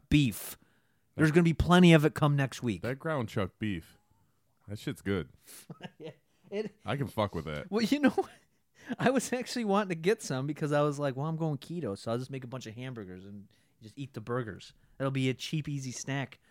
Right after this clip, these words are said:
Speaker 1: throughout the day. Very high in fat, and they, this coronavirus is really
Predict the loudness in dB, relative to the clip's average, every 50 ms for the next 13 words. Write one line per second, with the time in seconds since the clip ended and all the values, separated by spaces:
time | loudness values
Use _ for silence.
0 | _ _ 0 0 2 2 0 -2 -8 -6 -4 -4 -4 -6 -8 _ _ _ _ _
1 | -2 0 0 0 0 0 -2 -2 -2 -4 -6 -8 -6 -4 -4 -4 -4 -6 -12 _
2 | _ _ _ _ _ -10 -8 -6 -4 -4 -4 -4 -6 -8 _ -12 -6 -6 -6 -6
3 | -8 -10 -6 -4 0 0 0 0 2 2 2 0 0 0 -2 -6 -6 -4 -4 -4